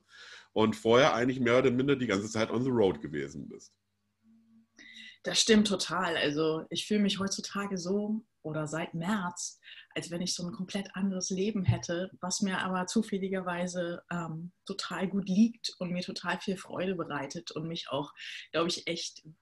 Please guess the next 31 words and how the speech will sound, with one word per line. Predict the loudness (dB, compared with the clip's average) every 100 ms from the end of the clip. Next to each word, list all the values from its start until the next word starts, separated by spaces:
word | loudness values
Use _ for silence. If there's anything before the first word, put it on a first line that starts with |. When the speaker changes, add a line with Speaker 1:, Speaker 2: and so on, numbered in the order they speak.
| _
Speaker 2:
äh, | -8 -6 -6 -4
wachsen | -4 -2 -6 -6
lässt | -4 -4 -6 -6
in, | -4 -4 -4
in | -4 -4
so | -4
vielen | -6 -4 -2
Dingen. | -2 -2 -4 -6 -6
Also | -4 -2 -4 -4 -10 -14 -10 -4
man | -2
kann | 0 0
sagen, | 0 2 2 2 -4 -8
dass | -6 -4
ich | -4 -6 -8 -12 _ _ _ _
vorher | -8 -6 -4 -4
eigentlich | -4 -6 -8 -8
so | -10
total | -10 -10 -8 -6 -4 -2 0
in | 0
dieser | 0 -2
Musikerszene, | 0 2 0 -4 -8 -6 -6 -4 -4 -4 -6
ähm, | -6 -4 -4 -4
steckte, | -4 -6 -8 -6 -4
super | 0 0 0 -6
viele | -4 -4
Konzerte | -2 -2 -4 -6 -6 -6
gespielt | -4 -4 0 0 -2
habe, | -8 -8
durch | -2 0
meine | 0 0
ganzen | 2 2 0 -2